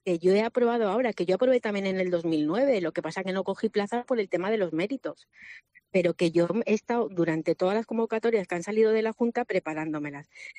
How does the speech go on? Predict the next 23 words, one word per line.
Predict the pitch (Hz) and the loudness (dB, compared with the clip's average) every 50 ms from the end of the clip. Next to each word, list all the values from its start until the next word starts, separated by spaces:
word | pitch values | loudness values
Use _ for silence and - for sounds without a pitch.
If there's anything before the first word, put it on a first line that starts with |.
| - _ - | -12 _ 0
¿Que | 208 | 2
me | 196 196 196 | 4 4 4
molesta | 196 196 196 226 262 - - 285 | 4 4 4 2 2 2 -2 -2
que | - 285 269 | 0 0 0
se | - 269 | 2 2
las | 254 240 240 | 0 2 0
regalen? | 240 240 226 240 233 208 175 - | 0 -2 0 0 -2 -2 -4 -6
Efectivamente, | - 147 - - - - - 180 185 196 185 175 196 220 - 226 190 | -8 -10 -8 -8 -6 -4 -2 -2 0 0 -2 -4 -2 -2 -2 -2 -2
porque, | - - 165 - - 165 151 143 _ _ | -2 -4 -6 -4 -2 -2 -2 -2 _ _
eh, | - 180 175 170 170 | -2 0 2 2 2
encima | 156 151 190 196 208 220 | 0 0 -2 -2 0 0
más | 226 226 214 240 - | 0 0 0 -2 0
cuando | - 240 185 165 | 0 0 0 0
tienes | - - 180 196 202 - | -2 -2 -2 -4 -2 -2
compañeros | - 240 226 214 226 220 226 240 233 214 214 247 269 _ - - - - - - _ - | 0 0 0 0 0 2 2 4 4 4 2 0 -2 _ -12 -20 -18 -18 -18 -16 _ -2
que | 180 165 | 0 2
llevan | 156 185 202 208 185 170 156 | 4 4 4 4 2 -2 -2
treinta | - 175 185 196 202 220 | 0 0 0 0 0 -2
años | 220 220 214 196 | -2 -2 -2 -2
trabajando | - 175 165 156 147 - 185 185 185 | -4 -4 -4 -4 -4 -6 -4 -2 0
en | 208 220 | 0 0
la | 214 | 0
administración | 220 220 220 214 214 214 - - 214 214 - - 233 220 220 226 | 0 0 0 0 0 -2 -2 -2 -4 -2 0 2 2 2 2 0